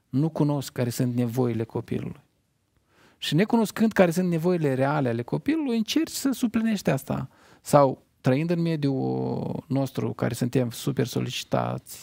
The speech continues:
zilnic, că lucrăm mult, uh, nu avem timp să acordăm copiilor și atunci compensăm asta prin jocuri video, prin, uh,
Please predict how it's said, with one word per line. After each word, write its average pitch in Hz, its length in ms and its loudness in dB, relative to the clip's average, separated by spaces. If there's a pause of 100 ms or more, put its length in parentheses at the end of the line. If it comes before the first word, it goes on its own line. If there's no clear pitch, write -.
(260)
zilnic, 117 800 -2
că - 120 -6
lucrăm 127 300 2
mult, 117 420 -6 (1120)
uh, 123 460 2
nu 139 100 2
avem 135 180 2
timp 131 240 0
să - 80 0
acordăm 123 340 0
copiilor 165 680 -4 (280)
și - 100 -2
atunci 165 200 2
compensăm 156 500 0
asta 123 240 -2
prin 127 160 -4
jocuri 123 300 -4
video, 135 500 -4 (100)
prin, 127 300 -2
uh, 110 220 -4